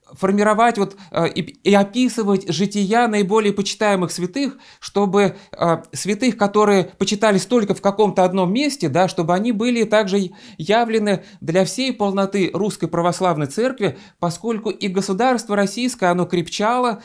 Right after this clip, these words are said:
оно было централизованным, да, и, э, распространялось, э, на многие окрестности. Вот так вот и святые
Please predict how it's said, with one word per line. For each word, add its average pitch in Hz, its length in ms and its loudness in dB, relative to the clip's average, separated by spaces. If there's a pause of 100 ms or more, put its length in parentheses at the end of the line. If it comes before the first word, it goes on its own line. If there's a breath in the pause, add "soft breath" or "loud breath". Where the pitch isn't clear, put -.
(140 loud breath)
оно 180 440 0 (100)
было 185 260 2
централизованным, 180 920 -2
да, 175 180 2
и, 180 420 -2 (220)
э, 151 420 -2 (180)
распространялось, 185 920 0 (240 loud breath)
э, 139 320 -4
на 151 200 0
многие 180 320 2
окрестности. 208 600 -2
Вот 160 160 -2
так 220 200 0
вот 208 180 0 (180 loud breath)
и 202 120 -2
святые 226 720 -4